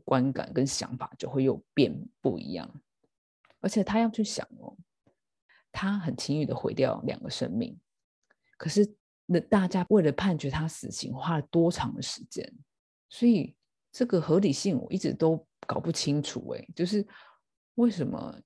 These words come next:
你判一个人死刑要花那么长时间，然后花那么多心力，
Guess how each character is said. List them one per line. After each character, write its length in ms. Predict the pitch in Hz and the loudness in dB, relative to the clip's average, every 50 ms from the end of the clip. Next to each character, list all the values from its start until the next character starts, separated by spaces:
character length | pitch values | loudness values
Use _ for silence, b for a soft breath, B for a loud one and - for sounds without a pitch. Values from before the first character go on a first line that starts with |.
| _ - - _ _ _ - | _ -20 -20 _ _ _ -10
你 80 | - | -8
判 240 | - - 214 214 196 | -2 0 2 4 4
一 60 | 202 | 4
个 100 | 180 143 | 4 4
人 140 | 127 135 143 | 2 2 0
死 160 | - - 147 | -2 -6 -10
刑 160 | 135 - - | -10 -6 -4
要 100 | 139 135 | -2 -4
花 220 | 135 - - 139 147 | -4 -4 -4 -4 -2
那 80 | 165 | -2
么 80 | 160 143 | -2 -2
长 260 | 127 - - - - | -4 -4 -8 -8 -10
时 200 | 135 - - 131 | -10 -10 -12 -12
间， 280 | 127 - - - - - - 151 | -8 -6 -6 -6 -6 -8 -8 -6
然 120 | 143 139 | -4 -4
后 80 | 139 - | -4 -4
花 180 | - 160 165 | -2 -2 0
那 80 | 175 180 | 0 0
么 80 | 180 165 | 0 0
多 160 | 147 147 147 | 0 0 0
心 360 | 147 - - - 135 139 139 | 0 -2 -4 -2 0 0 2
力， 260 | 139 131 - - - | 0 0 -2 -6 -12